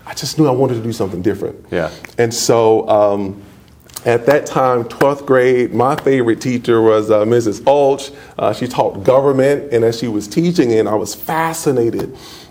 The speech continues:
Speaker 1: uh, by this idea that these people go to this central location and make laws. And in the twelfth grade, I just knew D C is probably where I need to be.
Speaker 2: Yeah.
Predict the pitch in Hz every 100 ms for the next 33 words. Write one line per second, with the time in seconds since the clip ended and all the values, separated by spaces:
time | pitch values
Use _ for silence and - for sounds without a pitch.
0 | - 113 120 117 113 98 117 - 127 127
1 | - 110 104 107 113 139 135 113 110 107
2 | - 110 107 - 95 - - - 165 165
3 | 147 135 120 120 131 131 107 107 - 131
4 | 131 127 120 113 - 123 127 120 98 104
5 | 107 104 95 95 90 - - - - -
6 | - - - - 110 110 104 98 - 151
7 | 143 139 135 120 110 - 107 113 - 107
8 | 107 107 120 120 104 98 95 - - -
9 | - 95 139 131 - 120 107 - 98 98
10 | 95 90 87 90 - - - - - -
11 | - 87